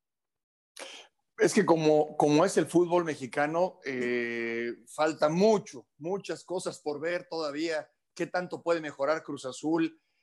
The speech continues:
¿Qué tanto se mantiene el América? Monterrey increíble, pero termina siendo una incógnita. Eh, yo sí veo dos equipos mexicanos en la final de, de concacaf.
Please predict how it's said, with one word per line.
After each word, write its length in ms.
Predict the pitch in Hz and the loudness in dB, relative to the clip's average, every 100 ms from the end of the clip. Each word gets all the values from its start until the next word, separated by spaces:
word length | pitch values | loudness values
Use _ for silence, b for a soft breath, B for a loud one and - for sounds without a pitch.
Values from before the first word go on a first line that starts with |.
| _ | _
¿Qué 120 | - 170 | -2 0
tanto 320 | 175 175 156 | 2 0 -4
se 120 | 147 | -4
mantiene 460 | 131 131 156 160 156 | -4 -2 -2 -2 0
el 80 | |
América? 680 | 131 127 151 160 127 147 139 b b b _ | -2 0 0 0 0 0 0 b b b _
Monterrey 460 | 135 135 143 139 170 | -2 0 2 2 0
increíble, 420 | 151 139 160 160 | 0 4 4 4
pero 160 | 131 123 | -2 -2
termina 300 | 127 151 143 | -2 -2 -2
siendo 240 | 151 147 | -4 -4
una 80 | 135 | -4
incógnita. 760 | 120 151 156 147 123 139 135 - _ _ _ _ | 0 2 4 0 2 2 2 -6 _ _ _ _
Eh, 480 | 131 135 131 131 - _ _ - | 4 6 8 6 4 _ _ -12
yo 260 | 170 160 202 | 0 4 4
sí 160 | - 175 | 6 6
veo 180 | 180 | 6
dos 160 | 165 156 | 4 -2
equipos 320 | 143 156 156 | -6 -4 -4
mexicanos 500 | 143 131 120 147 143 | -4 -10 -2 -2 -2
en 100 | 131 | -6
la 100 | 123 | -8
final 280 | 127 127 139 | -6 -4 -2
de, 260 | 135 127 113 | -2 -4 -6
de 380 | 117 113 113 110 | -8 -8 -10 -12
concacaf. 540 | 117 117 120 170 247 | -14 -8 -2 2 2